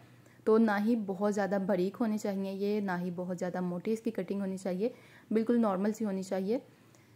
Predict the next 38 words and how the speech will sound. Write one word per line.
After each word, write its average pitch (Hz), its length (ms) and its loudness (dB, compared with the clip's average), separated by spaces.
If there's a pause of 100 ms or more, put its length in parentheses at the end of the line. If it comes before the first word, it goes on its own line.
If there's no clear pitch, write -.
(320)
तो 226 160 8
इसी 254 240 2
तरह 254 160 4
से 247 140 0
हमने 214 180 0
सारी 190 240 0
बैंगन 190 280 -2
की 190 100 -4
कटिंग 190 280 -4
कर 185 140 0
लेनी 196 320 -2
है। 214 160 -2 (720)
हमने 247 180 8
यहाँ 254 220 6
पे 247 80 2
एक 190 260 4
बैंगन 214 320 2
लिया 190 240 0
था 214 220 2
और 202 220 2
ये 202 180 0 (100)
इनफ 185 320 -2
था, 214 320 -4
इसमें 208 240 -2
काफ़ी 196 260 -4
ज़्यादा 196 220 0
बन 185 220 -2
गए 196 180 -2
थे। 208 160 -4
बाकी 196 280 -4
आपकी 185 240 -4
मर्ज़ी, 196 300 -2
अगर 196 180 -2
आपने 185 320 -4
कम 180 220 -2
ज़्यादा 185 240 -2
करने 180 300 -4
हो 196 180 -6